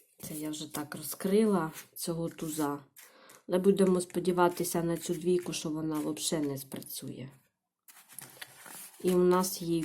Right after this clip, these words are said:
протидіє імператор, до речі. А оцій смерті протидіє десятка монет, це достаток, це дуже гарно.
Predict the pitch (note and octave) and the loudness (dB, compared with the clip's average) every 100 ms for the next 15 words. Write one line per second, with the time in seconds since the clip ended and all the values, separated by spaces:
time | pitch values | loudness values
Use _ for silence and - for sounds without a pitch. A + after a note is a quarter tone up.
0 | - E3+ E3 E3 E3 D#3+ D3+ D3 D3 D3 | -2 -4 -4 -6 -4 -2 2 2 2 -2
1 | C3+ - - C3 - _ _ _ _ - | -6 -8 -12 -14 -16 _ _ _ _ -8
2 | C3+ C3 A#2 - - - - - - - | -6 -6 -8 -6 -6 -6 -10 -12 -12 -14
3 | - - - - - - - - _ - | -16 -16 -14 -16 -18 -20 -20 -20 _ -20
4 | _ - - _ F3 F3+ F3+ - F#3 F3 | _ -20 -20 _ 4 4 4 0 0 2
5 | - G3 G#3 - F3 - E3+ F3 D#3 F3 | 6 6 6 2 -6 -2 -2 -2 -2 0
6 | D#3+ D3 E3 - D3+ C#3+ - D#3 D#3 E3 | 0 -2 -2 0 0 -2 -4 -2 0 2
7 | G3+ G#3 - D#3 D#3 D#3 - F#3+ G3 G3 | 4 2 0 -4 -4 -6 0 2 2 0
8 | D3+ - - - D3+ C#3 C3+ - - D#3 | -6 -6 -8 -6 -6 -6 -10 -16 -12 -10
9 | D3 C3+ C3+ C3 B2+ - | -8 -8 -8 -10 -12 -16